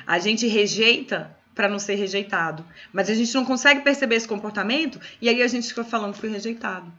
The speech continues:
De novo eu fui rejeitado." A gente tem uma síndrome de cachorro vira-lata, de que nossas ideias não são boas, de que nós não somos profissionais bons, e aí a gente não se posiciona dentro do nosso ambiente de trabalho,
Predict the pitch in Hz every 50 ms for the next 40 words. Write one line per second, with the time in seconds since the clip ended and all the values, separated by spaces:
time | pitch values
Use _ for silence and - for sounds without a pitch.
0 | - 165 165 233 269 285 269 247 233 226 226 226 233 233 233 247 254 - - 233
1 | 240 233 - - 214 208 190 208 196 190 196 208 202 - 190 170 156 151 156 -
2 | - _ _ _ _ _ _ _ _ _ _ _ _ _ - - - 185 202 196
3 | 233 240 - - 254 247 240 233 233 - - 262 269 285 294 254 247 220 208 196
4 | 175 - - - - - - 185 175 202 208 208 196 - - - _ _ _ _
5 | _ _ _ _ _ - - - 233 214 208 233 226 220 214 190 208 196 202 196
6 | 185 180 185 220 254 262 262 208 - - 214 196 190 190 196 190 175 175 185 185
7 | 190 180 190 185 175 - 185 175 170 165 175 196 226 233 226 196 170 170 - 190
8 | 185 180 180 185 180 - 190 180 170 - - 175 170 - - 170 170 165 165 160
9 | 156 156 170 190 233 262 262 - - - - - - - 220 214 208 208 208 233
10 | 247 226 240 214 220 214 - 214 202 202 202 - - - 208 208 202 - - -
11 | 214 220 247 277 254 214 208 196 196 202 196 196 190 180 180 - - 180 180 175
12 | 170 170 - 165 165 - - 170 165 170 185 202 226 240 247 240